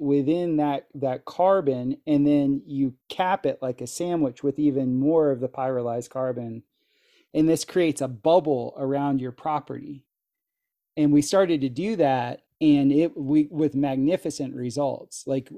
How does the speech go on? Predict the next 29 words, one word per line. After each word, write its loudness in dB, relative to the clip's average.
uh, 0
the 2
farm 2
that 2
was -2
right -2
next -2
to -2
me 2
was -4
a -6
hundred 0
and -2
eighty 2
acres, -2
and -2
my, 0
mine 2
was 0
three 2
acres. -8
His, 0
his 4
farm 2
had, -2
had 0
the 0
leafcutter 2
ants 0